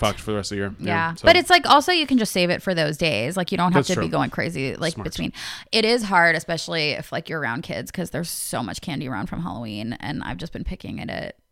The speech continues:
Speaker 1: Oh,
Speaker 2: constantly.
Speaker 1: yeah.
Speaker 2: Yeah.
Speaker 1: Luckily, I haven't had that much access to Halloween candy, but the few times I have, I've definitely, like, scarfed down a bunch of stuff.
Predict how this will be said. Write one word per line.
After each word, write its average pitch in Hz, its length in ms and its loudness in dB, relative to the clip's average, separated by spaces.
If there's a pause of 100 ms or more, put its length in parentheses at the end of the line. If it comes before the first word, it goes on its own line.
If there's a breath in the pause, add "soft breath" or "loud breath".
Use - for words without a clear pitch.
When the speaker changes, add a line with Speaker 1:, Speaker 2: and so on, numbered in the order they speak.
(300)
Speaker 1:
Oh, - 60 -10
Speaker 2:
constantly. 120 600 6
Speaker 1:
yeah. 104 500 0 (300)
Speaker 2:
Yeah. 123 140 0
Speaker 1:
Luckily, 131 540 2 (320)
I 104 840 -6
haven't 107 500 -6
had 95 280 -10
that 95 220 -6
much 104 160 -8
access 104 400 -8
to - 80 -8
Halloween 113 340 -6
candy, 117 320 -6
but 104 220 -4
the 104 100 -4
few 117 220 -2
times 104 240 2
I 95 60 -6
have, 92 300 -4
I've 87 140 -12
definitely, 87 340 -12
like, - 260 -14 (1160)
scarfed 95 400 -10
down 90 300 -10 (160)
a 107 60 -14
bunch 95 220 -12
of 92 60 -14
stuff. - 380 -14